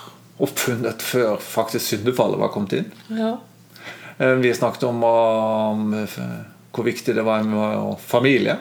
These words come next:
Speaker 2: Mm.
Speaker 1: Vi har snakket om at, eh, når syndefallet kom, så var å hvile så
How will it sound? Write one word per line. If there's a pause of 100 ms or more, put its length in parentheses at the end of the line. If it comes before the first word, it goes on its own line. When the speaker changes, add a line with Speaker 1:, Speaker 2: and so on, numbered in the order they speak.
(400)
Speaker 2:
Mm.
Speaker 1:
Vi
har
snakket
om
at,
eh,
når
syndefallet
kom,
så
var
å
hvile
så